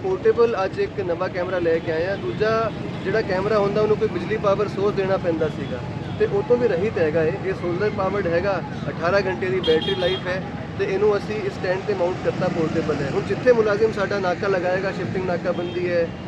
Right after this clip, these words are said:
ਕੋਈ ਰੈਲੀ ਹੈ, ਇਲੈਕਸ਼ਨ ਦੇ ਦੌਰਾਨ ਜਿਹੜੇ ਨਾਕਾਬੰਦੀ ਚੱਲਦੀ ਹੈ, ਕ੍ਰਿਟੀਕਲ ਪੋਲਿੰਗ ਬੂਥ ਹੈਗੇ, ਵਲਨਰੇਬਲ ਏਰੀਆ ਹੈ, ਹਰ ਥਾਂ 'ਤੇ ਕੈਮਰਾ ਲਗਾਇਆ ਜਾ ਸਕਦਾ ਹੈ। ਇਹਦੇ ਵਿੱਚ ਡਿਊਅਲ ਕੈਮਰਾ ਹੈਗਾ, ਇੱਕ ਫਿਕਸ ਹੈ, ਇੱਕ ਪੀ ਟੀ ਜ਼ੈਡ ਕੈਮਰਾ ਹੈ, ਜਿਹੜਾ ਇੱਕ ਸੌ ਅੱਸੀ ਡਿਗਰੀ ਘੁੰਮ ਸਕਦਾ ਹੈ।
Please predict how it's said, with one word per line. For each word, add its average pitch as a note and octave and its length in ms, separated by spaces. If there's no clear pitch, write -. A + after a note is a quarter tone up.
ਕੋਈ F3+ 120
ਰੈਲੀ E3+ 380
ਹੈ, F3 280
ਇਲੈਕਸ਼ਨ E3 420
ਦੇ G3 140
ਦੌਰਾਨ E3 440
ਜਿਹੜੇ F3+ 180
ਨਾਕਾਬੰਦੀ F3+ 580
ਚੱਲਦੀ F3+ 380
ਹੈ, F#3+ 40
ਕ੍ਰਿਟੀਕਲ F#3 440
ਪੋਲਿੰਗ F3 340
ਬੂਥ E3+ 300
ਹੈਗੇ, F3 220
ਵਲਨਰੇਬਲ F3 580
ਏਰੀਆ F3 300
ਹੈ, F3 80
ਹਰ G#3 420
ਥਾਂ G3+ 240
'ਤੇ G#3 140
ਕੈਮਰਾ F#3+ 300
ਲਗਾਇਆ E3 300
ਜਾ F3+ 180
ਸਕਦਾ F3 320
ਹੈ। E3+ 120
ਇਹਦੇ F#3+ 180
ਵਿੱਚ G#3 200
ਡਿਊਅਲ G3 280
ਕੈਮਰਾ F3+ 420
ਹੈਗਾ, F3+ 300
ਇੱਕ F#3+ 180
ਫਿਕਸ - 340
ਹੈ, F#3+ 60
ਇੱਕ F3 140
ਪੀ F#3+ 80
ਟੀ G3 180
ਜ਼ੈਡ F#3+ 180
ਕੈਮਰਾ D3 360
ਹੈ, C3+ 120
ਜਿਹੜਾ F3 160
ਇੱਕ F#3 260
ਸੌ G3+ 80
ਅੱਸੀ G3+ 180
ਡਿਗਰੀ G3 380
ਘੁੰਮ D#3 200
ਸਕਦਾ D#3 240
ਹੈ। C#3+ 120